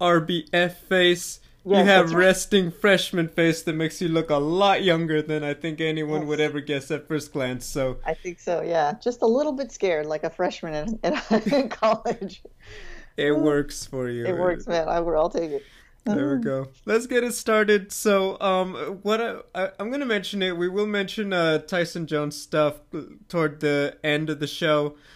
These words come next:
Speaker 1: But very conveniently, if you're watching that extravaganza and then you tune back into U F C,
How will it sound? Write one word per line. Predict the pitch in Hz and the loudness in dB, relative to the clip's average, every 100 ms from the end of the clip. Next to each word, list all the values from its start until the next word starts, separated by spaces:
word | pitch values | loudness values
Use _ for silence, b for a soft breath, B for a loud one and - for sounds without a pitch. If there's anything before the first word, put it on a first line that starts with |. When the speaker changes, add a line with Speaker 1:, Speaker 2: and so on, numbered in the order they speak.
| b b | b b
Speaker 1:
But | 147 143 185 180 - | -12 0 2 2 -2
very | 151 180 240 247 240 | -4 0 2 0 0
conveniently, | 233 202 202 214 202 175 160 160 | -2 0 0 0 0 -2 0 0
if | 156 156 | 0 -2
you're | 180 165 | -2 0
watching | 165 202 220 220 | 0 -2 -2 -4
that | 202 175 | -2 -2
extravaganza | 160 - 185 165 156 147 151 151 147 160 151 160 b b b _ - | -2 -6 -2 0 0 0 0 0 0 0 0 -2 b b b _ -4
and | 170 165 | -2 2
then | 202 220 | 2 2
you | 220 | -2
tune | - 226 208 | -4 -4 -2
back | 190 190 190 202 | 0 -2 0 -2
into | 185 180 | -2 -2
U | 180 175 | 0 2
F | 165 165 | 2 -2
C, | - 202 180 160 - | -4 -2 0 -2 -4